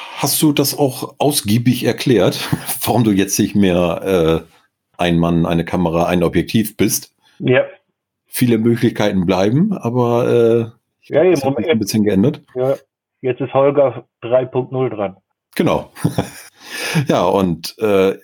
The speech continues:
Speaker 1: ich glaub, das macht auch gerade so die Fotografie aus, ne? Dass das wirklich so vielfältig und, und v-, so ein weites Feld ist,
Speaker 2: Ja.
Speaker 1: dass man mit, mit einem Objektiv glücklich sein kann. Ähm, der andere hat, hat zehn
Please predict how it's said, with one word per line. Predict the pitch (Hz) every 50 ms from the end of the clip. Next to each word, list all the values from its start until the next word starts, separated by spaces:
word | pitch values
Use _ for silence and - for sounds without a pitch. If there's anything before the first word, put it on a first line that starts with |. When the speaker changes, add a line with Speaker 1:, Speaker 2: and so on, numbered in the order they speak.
| - -
Speaker 1:
ich | - - 117 -
glaub, | - 123 110
das | - - - -
macht | 107 -
auch | 101 95
gerade | - - 92 90 90
so | 90 82
die | 87 82
Fotografie | - - 95 92 - 87 82 - - 85
aus, | 80 76 78 73 -
ne? | - 76 82
Dass | 82 82 78
das | 90 85 - - - 85 87
wirklich | 107 98 90 -
so | - 101 95 95 98 101 104 101 98 95 92 85 85
vielfältig | - - - - - - 107 107 101 95 - - 98 95 92 90 98 95 90 - -
und, | 87 87 87 90 90
und | 87 87 90 87 85 85 85 85 92
v-, | 90 82 90 - - - - - - - - - - 113 110
so | 98 87 98
ein | 107 101 95
weites | 101 95 92 92 -
Feld | - - 95 95 95 -
ist, | 85 90 104 - - -
Speaker 2:
Ja. | - - - - - - - - - - - - _
Speaker 1:
dass | - 113 - -
man | 110 101 98 95 95 98 - - - _ _ _ - - -
mit, | 208 208 202 170 156 - - - - -
mit | 107 98 - -
einem | - 101 104 110 113 117 113
Objektiv | - 110 101 - 107 101 - - - 113 117 -
glücklich | - 104 - - 92 92 -
sein | - 95 95 98 95
kann. | 95 - 95 95 95 95 92 90 90 90 92 95 90
Ähm, | - 95 98 101 98 98 - - - - 92 92 - - - 127 -
der | 104 92 92
andere | 104 104 98 92 85
hat, | 98 98 95 - - - - -
hat | 82 90 90 - -
zehn | - 117 113 107 107 107 104 101 110 -